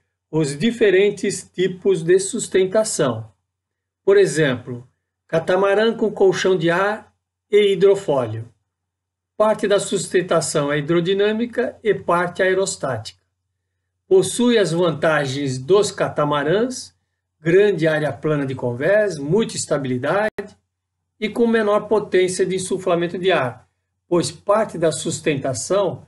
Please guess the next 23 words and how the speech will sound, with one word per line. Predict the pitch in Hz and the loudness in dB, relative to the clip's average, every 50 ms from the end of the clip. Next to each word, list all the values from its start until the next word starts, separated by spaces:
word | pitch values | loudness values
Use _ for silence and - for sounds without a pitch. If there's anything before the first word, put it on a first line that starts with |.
| _ _ _ _ _ _ | _ _ _ _ _ _
é | - 165 | 0 0
obtida | 190 185 214 214 214 - - 190 180 202 196 | 0 0 -2 -6 -6 -4 -4 0 0 0 0
pelos | - - 208 208 214 208 - | 0 0 0 0 0 -2 -6
fólios | - - 180 165 170 175 180 190 175 165 185 | -6 0 2 2 2 2 2 -2 -2 -2 -4
hidrodinâmicos. | 180 170 180 180 180 196 196 175 135 117 110 110 110 110 - _ _ _ _ _ _ _ _ _ _ _ _ _ _ _ _ _ _ _ _ _ _ _ _ _ _ _ _ _ _ _ _ _ _ _ _ _ _ _ _ _ _ _ _ _ _ _ _ _ _ _ _ _ | -2 0 0 0 0 0 -2 -2 -2 -2 -4 -4 -6 -8 -10 _ _ _ _ _ _ _ _ _ _ _ _ _ _ _ _ _ _ _ _ _ _ _ _ _ _ _ _ _ _ _ _ _ _ _ _ _ _ _ _ _ _ _ _ _ _ _ _ _ _ _ _ _
Vamos | 135 135 147 156 190 214 214 214 208 - | -8 -2 2 2 4 6 4 4 2 0
posicionar | - - - 202 196 175 180 170 156 - 180 156 143 139 131 127 123 131 | -2 0 4 4 4 4 2 0 -2 0 0 0 0 0 0 0 0 2
estas | 160 190 190 - - - 165 143 151 | 2 2 2 0 0 0 0 0 0
embarcações | 160 151 151 143 127 - - 131 120 - - 175 196 190 156 120 107 101 - - - _ _ _ _ _ _ _ _ _ - | 0 2 2 0 0 0 -4 -4 -4 -2 0 0 0 0 0 -2 -6 -10 -12 -14 -14 _ _ _ _ _ _ _ _ _ -12
na | 147 147 147 147 147 151 165 190 226 | -6 -4 -4 -2 0 0 2 2 2
pirâmide | 220 - - 208 190 190 196 208 202 196 208 190 185 214 208 | 0 2 2 2 4 4 4 2 2 2 0 -2 0 -2 -2
das | 180 170 180 202 214 208 - | 0 0 0 0 0 0 -2
sustentações. | - - 214 208 - - 202 196 196 202 202 185 - - 156 135 120 113 104 98 - - - - - _ _ _ _ _ _ _ _ _ _ _ _ _ _ _ _ _ _ _ _ _ _ _ _ _ _ _ _ - | -2 -2 -2 -2 -2 0 0 2 2 2 0 0 0 -2 -2 -4 -4 -4 -10 -14 -18 -20 -20 -20 -20 _ _ _ _ _ _ _ _ _ _ _ _ _ _ _ _ _ _ _ _ _ _ _ _ _ _ _ _ -2
S | 170 185 202 196 - - 233 | 0 0 0 0 0 0 2
E | 214 | 2
S, | 196 160 143 131 117 110 - - - - | 2 2 2 0 -2 -6 -8 -10 -6 -4
a | 127 | -4
maior | 127 135 143 151 165 175 185 175 - - - | -2 0 0 2 2 2 2 0 0 -4 -4
parte | - 196 208 214 208 208 - 190 | 0 2 2 2 0 0 -2 0
da | 180 185 185 | 0 0 0
sustentação | - - 185 156 - - 220 170 156 - 160 - - - - - 139 131 127 127 | -2 -4 -8 -8 -6 -4 -4 -4 -2 -2 -4 -4 -4 -6 -4 -4 -2 -2 -2 -2
é | 131 131 135 143 | -2 -2 0 0
aerostática | 139 135 131 123 - - - 165 170 185 185 185 - - - - - 196 196 208 208 | -2 -2 -4 -6 -8 -6 -2 0 0 0 0 -2 -6 -12 -8 -2 0 0 0 0 -4